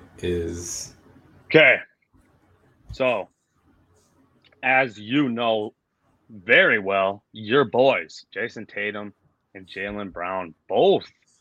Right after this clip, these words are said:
Speaker 2: averaged over twenty-four points per game in this series, in the Eastern Conference Finals. Who was the last duo to average twenty-four plus each of them in a conference finals? Notice how I said conference finals,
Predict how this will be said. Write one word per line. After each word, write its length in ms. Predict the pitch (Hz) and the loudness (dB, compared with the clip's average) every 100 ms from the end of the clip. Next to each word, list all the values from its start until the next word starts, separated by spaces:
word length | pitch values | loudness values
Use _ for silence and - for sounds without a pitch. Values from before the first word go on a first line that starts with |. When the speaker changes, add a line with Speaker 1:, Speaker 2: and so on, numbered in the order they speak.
| _ - | _ 0
Speaker 2:
averaged 380 | 110 110 107 - | 0 0 -4 -10
over 300 | 123 120 120 | -8 -6 -8
twenty-four 600 | 104 123 127 131 - 127 | -14 -10 -8 -8 -6 -6
points 320 | 104 117 117 | -8 -10 -10
per 160 | - 110 | -10 -10
game 460 | 98 104 104 87 80 _ _ _ _ _ _ _ _ _ _ _ _ | -4 -2 0 -2 -6 _ _ _ _ _ _ _ _ _ _ _ _
in 320 | - 101 92 92 | -2 0 0 -2
this 180 | 98 - | -4 -2
series, 320 | 101 87 80 | -2 -2 -4
in 180 | 90 90 | -10 -8
the 80 | 95 | -8
Eastern 180 | - | -4
Conference 260 | - 92 87 | -2 -4 -4
Finals. 320 | 104 95 90 - - - - | -4 -4 -6 -14 -20 -20 -20
Who 200 | - 208 226 | 2 4 8
was 240 | 226 175 | 6 6
the 100 | 156 | 0
last 580 | 131 120 135 156 - 95 | 2 4 6 4 -2 -8
duo 520 | 127 143 117 104 104 _ _ | -4 -2 -2 -4 -8 _ _
to 200 | 113 110 | -10 -4
average 480 | 113 113 110 - | -2 -4 -8 -14
twenty-four 800 | - 120 123 143 139 - 127 123 - _ | -16 -12 -8 -8 -8 -10 -8 -8 -10 _
plus 460 | 117 117 92 - - | -4 -4 -4 -8 -16
each 240 | 117 120 - | -12 -10 -8
of 80 | 101 | -6
them 260 | 98 92 - _ _ | -6 -8 -16 _ _
in 180 | 117 117 | -2 0
a 140 | 110 | 0
conference 460 | 104 113 107 110 92 | -2 -4 -4 -6 -10
finals? 480 | 98 92 80 - - _ | -6 -6 -6 -14 -20 _
Notice 200 | 107 113 | -4 0
how 80 | 120 | 0
I 60 | 123 | 0
said 240 | 131 120 | -2 -6
conference 440 | - 156 151 147 - | 2 4 4 -2 -4
finals, 400 | 135 135 139 | -4 -2 -4